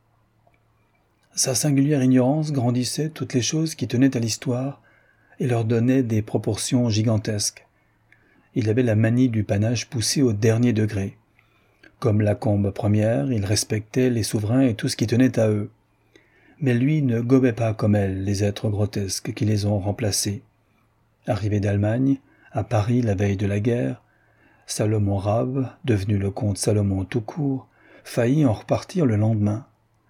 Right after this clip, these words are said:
Il n'admettait pas une ville sans cour. Il avait attendu, comptant d'abord sur la restauration orléaniste,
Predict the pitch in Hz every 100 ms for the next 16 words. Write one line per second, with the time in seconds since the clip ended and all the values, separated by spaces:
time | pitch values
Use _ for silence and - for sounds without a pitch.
0 | _ _ _ - 143 123 131 123 117 -
1 | 117 - 139 123 123 143 - 131 113 123
2 | 110 110 - _ _ _ _ _ 113 104
3 | 104 110 104 113 107 117 135 139 - 104
4 | - 101 104 107 104 95 - 98 101 101
5 | - 104 101 - 110 98 101 101 104 123
6 | - -